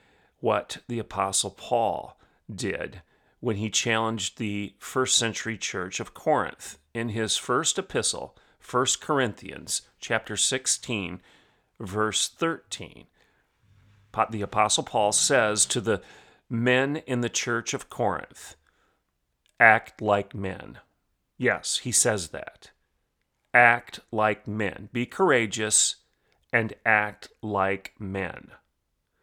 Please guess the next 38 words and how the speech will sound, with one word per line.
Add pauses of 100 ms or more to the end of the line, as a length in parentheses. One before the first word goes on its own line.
(120)
So (320)
let's
just (160)
think
about
that.
Think
about
the
senator's
challenge
to
a
conservative
conference.
Again,
he's
speaking
to
people (220)
that
have
asked
him
to
come
in
and
say
this
stuff.
And
the
left
loses
its
mind
because,